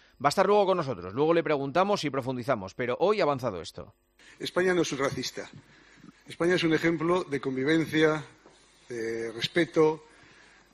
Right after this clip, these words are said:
Speaker 2: de integración, un ejemplo donde debería mi-, mirarse muchísima gente. Un ejemplo claro. Ahora, que siempre hay algún indeseable,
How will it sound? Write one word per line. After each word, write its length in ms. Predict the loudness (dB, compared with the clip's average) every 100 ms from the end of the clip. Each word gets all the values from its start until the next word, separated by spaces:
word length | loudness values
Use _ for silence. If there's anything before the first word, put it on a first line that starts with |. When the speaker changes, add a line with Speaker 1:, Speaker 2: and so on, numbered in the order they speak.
| -14
Speaker 2:
de 520 | -8 -6 -4 -4 -4
integración, 760 | -4 -2 -2 4 6 6 4 -4 -10 -14 -16 -20 _ _ -8
un 100 | -4
ejemplo 260 | 0 2
donde 200 | 2 4
debería 280 | 2 2 2
mi-, 160 | 0 -2
mirarse 420 | -2 -2 -2 -2 -4
muchísima 440 | -4 -4 -4 -4
gente. 380 | -8 -10 -14 -20 _ -20 -20 -20 -20 -8
Un 140 | -2 0
ejemplo 340 | 2 2 0
claro. 320 | 2 2 0 -4 -18 -20 -20 -20 -18 -4
Ahora, 320 | 0 0 0 -8 -20 -20 -20 _ _
que 160 | -12 -6
siempre 260 | -4 0
hay 100 | 0
algún 220 | 2 0
indeseable, 560 | 0 0 2 2 2 -2